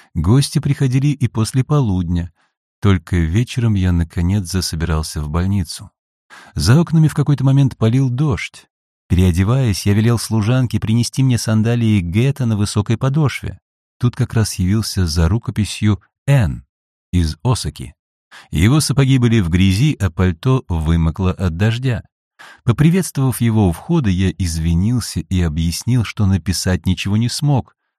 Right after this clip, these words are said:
Тот мне посочувствовал и сказал: «Что ж, тут ничего не поделать». У меня появилось неприятное ощущение, словно я нарочно пытался разжалобить Н,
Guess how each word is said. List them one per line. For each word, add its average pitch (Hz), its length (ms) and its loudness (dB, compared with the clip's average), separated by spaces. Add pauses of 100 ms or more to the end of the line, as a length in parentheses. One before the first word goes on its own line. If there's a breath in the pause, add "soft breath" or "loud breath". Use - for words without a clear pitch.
(200)
Тот 151 200 0
мне 95 140 2
посочувствовал 123 840 -4
и - 120 -8
сказал: 82 640 -2 (540)
«Что - 340 -4
ж, - 240 -16 (120)
тут 190 240 -4
ничего 95 420 -2
не 82 140 2
поделать». 71 640 -6 (840)
У 82 80 0
меня 82 260 2
появилось 117 480 -2
неприятное 101 580 -2
ощущение, 113 760 -2
словно 90 360 -2
я 92 220 0
нарочно 110 580 -2
пытался 85 440 -4
разжалобить 85 760 -2
Н, 143 280 0